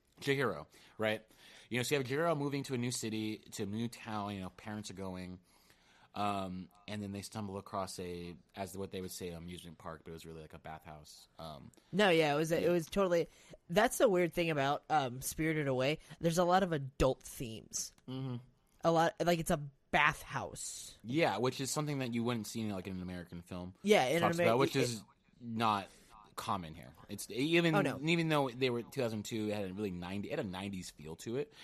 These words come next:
Speaker 1: It did,
Speaker 2: Uh-huh.
Speaker 1: because if you look at it, he mentions that it's talking about the nineties a lot, so it still has that nineties
Speaker 2: Yeah.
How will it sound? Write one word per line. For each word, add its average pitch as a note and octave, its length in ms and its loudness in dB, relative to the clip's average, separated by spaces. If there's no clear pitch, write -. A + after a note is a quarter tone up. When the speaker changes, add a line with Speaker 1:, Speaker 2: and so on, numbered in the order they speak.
Speaker 1:
It F#3+ 120 -2
did, C4 160 4
Speaker 2:
Uh-huh. D3 160 0
Speaker 1:
because G3+ 160 0
if G3+ 80 0
you G#3 80 4
look A#3 140 4
at G3+ 80 4
it, D3 120 0
he D#3 140 -2
mentions C#3+ 680 -2
that A#2 200 2
it's - 320 -8
talking A2 320 -4
about G2 200 -4
the F2+ 80 -6
nineties E2+ 540 -8
a F2 60 -12
lot, F2 260 -8
so - 100 -8
it A2+ 40 -2
still C3+ 140 -4
has B2+ 100 -2
that G2 160 -2
nineties G#2+ 480 -2
Speaker 2:
Yeah. D3+ 220 2